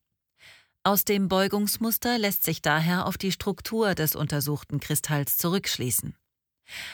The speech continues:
Aber auch die Elektronenmikroskopie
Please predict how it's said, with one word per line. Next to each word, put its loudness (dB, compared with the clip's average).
Aber 4
auch 0
die 0
Elektronenmikroskopie 0